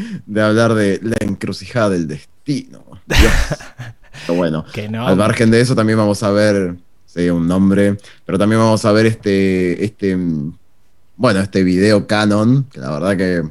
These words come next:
Speaker 1: la,
Speaker 2: Sí.
Speaker 1: me parecía muy fanart, no sé si me parecía tan canon, fue muy raro
Speaker 2: Lo,
Speaker 1: de saber
Speaker 2: a
Speaker 1: que era
Speaker 2: ver,
Speaker 1: canon.
Speaker 2: ¿qué es lo que es que sea canon? Que la historia que te cuentan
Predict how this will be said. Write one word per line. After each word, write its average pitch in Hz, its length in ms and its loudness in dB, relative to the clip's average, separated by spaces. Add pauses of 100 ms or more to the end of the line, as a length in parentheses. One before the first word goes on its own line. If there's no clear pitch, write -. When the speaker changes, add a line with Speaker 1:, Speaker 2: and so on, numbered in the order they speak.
(200)
Speaker 1:
la, 76 220 -6
Speaker 2:
Sí. - 140 -10
Speaker 1:
me 151 80 0
parecía 131 520 2
muy 123 220 4
fanart, 113 520 0
no 98 140 -6
sé 104 180 -8
si 98 100 -6
me 92 120 -2
parecía 92 320 -4
tan 98 160 -4
canon, 98 480 -2
fue 90 200 -12
muy 104 180 -2
raro 82 420 -2 (280)
Speaker 2:
Lo, 156 320 -2
Speaker 1:
de 87 200 -2
saber 92 220 -2
Speaker 2:
a 151 80 2
Speaker 1:
que 165 60 2
era 139 80 0
Speaker 2:
ver, 101 100 -2
Speaker 1:
canon. 87 500 -4
Speaker 2:
¿qué 175 140 -6
es 190 80 -6
lo 185 120 -4
que 185 140 -6
es 180 60 -8
que 147 180 -8
sea 156 260 -6
canon? 95 460 -12
Que 127 160 -6
la 139 80 -6
historia 190 340 -4
que 180 100 -6
te 170 120 -10
cuentan 208 640 -8